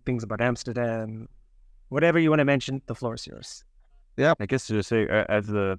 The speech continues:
Speaker 2: point we're recording this, I know it'll be out a little later, but mid to late June,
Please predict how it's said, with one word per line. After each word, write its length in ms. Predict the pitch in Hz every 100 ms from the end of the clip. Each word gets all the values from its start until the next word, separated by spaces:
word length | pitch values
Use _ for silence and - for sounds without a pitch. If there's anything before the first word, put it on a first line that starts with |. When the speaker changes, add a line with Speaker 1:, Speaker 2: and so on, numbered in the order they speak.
| -
Speaker 2:
point 200 | 123 104
we're 160 | 104
recording 500 | 95 87 - 113 107
this, 240 | 95 90 92
I 40 |
know 180 | 90 87
it'll 120 | 82
be 200 | 85 85 - _
out 160 | - 90
a 40 |
little 180 | 92 85
later, 300 | 90 95 92
but 320 | 80 85 78 -
mid 300 | 90 95 87
to 80 | 90
late 260 | 90 90 104
June, 580 | 95 98 98 92 90